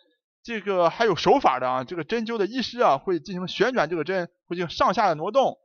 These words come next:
它是有个震动的产生，就产生一个横切声波。那么这种声波非常巧的啊，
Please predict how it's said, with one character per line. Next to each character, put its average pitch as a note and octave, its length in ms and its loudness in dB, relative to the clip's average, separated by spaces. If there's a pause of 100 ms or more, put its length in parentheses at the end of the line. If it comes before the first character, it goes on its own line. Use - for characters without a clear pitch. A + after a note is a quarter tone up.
(320)
它 B3 140 0
是 A#3+ 100 -2
有 F3 100 2
个 F#3 80 2
震 B3 260 0
动 G3+ 140 -4
的 C#3+ 60 -6
产 B2 200 -10
生， B2+ 220 -10 (460)
就 A3+ 120 -4
产 F3 200 0
生 G#3 140 -4
一 G3+ 80 -6
个 G#3+ 220 2
横 A3 340 -6
切 C#4+ 180 4
声 G3+ 180 -2
波。 E3+ 300 -4 (360)
那 D#4+ 80 -6
么 C#4+ 80 0
这 F#4+ 280 6
种 A#3 160 -2
声 A3+ 160 -6
波 G#3 180 0
非 - 140 -6
常 B3+ 100 0
巧 B2+ 320 2
的 C3+ 60 2
啊， C#3+ 180 0